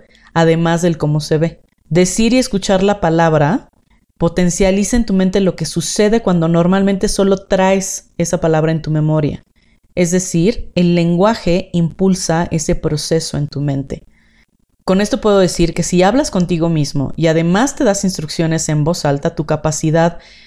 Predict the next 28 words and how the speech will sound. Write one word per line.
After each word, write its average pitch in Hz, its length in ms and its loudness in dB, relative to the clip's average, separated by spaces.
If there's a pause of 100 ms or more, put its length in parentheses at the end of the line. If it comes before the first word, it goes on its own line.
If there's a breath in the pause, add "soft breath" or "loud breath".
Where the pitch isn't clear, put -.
(120 loud breath)
de 156 180 0
concentración 156 1040 0
mejorará 147 720 0 (600 soft breath)
y 180 60 0
también 185 320 0
te 214 80 0
va 190 80 2
a - 20 2
ayudar 175 300 2
a 175 100 0
que 165 80 0
evites 156 360 -2
distracciones. 151 760 -4 (420 soft breath)
Te 202 80 0
hace 208 500 -2
mucho 170 280 0
más 185 220 0
sencillo 196 420 2
el 196 80 0
proceso 165 480 0
de 160 80 2
tomar 151 340 -2
decisiones 151 680 -4 (340 soft breath)
cuando 165 180 0
estás 214 220 0
siendo 226 300 0
capaz 170 440 0
de 170 380 2